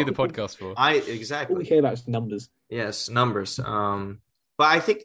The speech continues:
Speaker 2: they're all very valid points, especially on the injury front as well.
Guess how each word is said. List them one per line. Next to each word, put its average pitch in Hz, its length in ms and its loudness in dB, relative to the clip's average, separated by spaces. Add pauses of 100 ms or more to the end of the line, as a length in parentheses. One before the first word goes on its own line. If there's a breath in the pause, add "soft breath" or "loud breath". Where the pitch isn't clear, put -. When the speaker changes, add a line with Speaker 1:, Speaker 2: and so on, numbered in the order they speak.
Speaker 2:
they're 127 140 4
all 120 160 2
very 113 240 4
valid 107 420 0
points, 110 540 -6
especially 180 500 4
on 127 120 4
the 117 100 2
injury 107 360 0
front 98 340 -10
as 95 160 -12
well. 98 340 -6